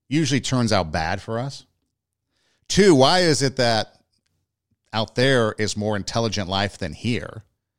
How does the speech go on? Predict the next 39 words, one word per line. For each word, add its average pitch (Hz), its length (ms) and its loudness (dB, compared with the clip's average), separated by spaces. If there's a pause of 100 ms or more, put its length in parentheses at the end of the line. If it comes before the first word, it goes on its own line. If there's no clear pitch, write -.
(640)
And 113 120 -4
for 135 80 2
a 123 40 6
lot, 127 500 0 (760)
a 104 100 -4
lot 104 300 2
of 131 60 0
my 127 120 2
life, 117 280 2
I 107 60 -2
believe 101 300 -4
that 107 120 0
if 95 80 -6
there 98 120 -2
was 104 200 -2
something, 123 260 -4
I 104 80 -2
don't 156 160 0
believe 123 180 0
there's 98 160 -2
anything 95 220 -4
out 92 140 -2
there, 90 100 -10
but 110 280 -2 (460)
if 127 140 -2
it 135 40 6
was 120 140 2
out 143 180 2
there, 147 80 4
I 120 40 6
always 123 160 2
question, 123 440 0
why 127 200 0
is 156 160 -2
life 127 260 -2
more 131 140 0
intelligent 120 680 -4
out 131 200 -4
there? 151 300 -2